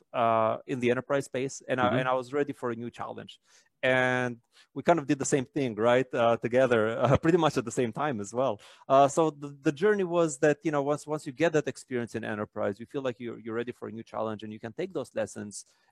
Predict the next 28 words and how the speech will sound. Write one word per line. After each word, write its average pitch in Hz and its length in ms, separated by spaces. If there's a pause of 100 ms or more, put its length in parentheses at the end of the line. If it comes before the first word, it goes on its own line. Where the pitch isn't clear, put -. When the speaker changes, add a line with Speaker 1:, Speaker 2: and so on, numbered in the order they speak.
(140)
Speaker 1:
and 110 380
sort 175 220
of, 156 120
like, 135 120
scale - 240
them 113 200
down 104 320
into 104 240
a 104 40
new 117 280
and 107 160
younger 104 200
company. 101 380 (680)
And 120 160
there 131 340 (300)
we 117 400
kind 147 200
of 131 60
segue 120 400
into, 107 400
uh, 110 280
V 127 120
R 143 80
Vision, 165 400 (400)
uh, 117 160
that, 117 240 (100)
that 120 200
started 131 800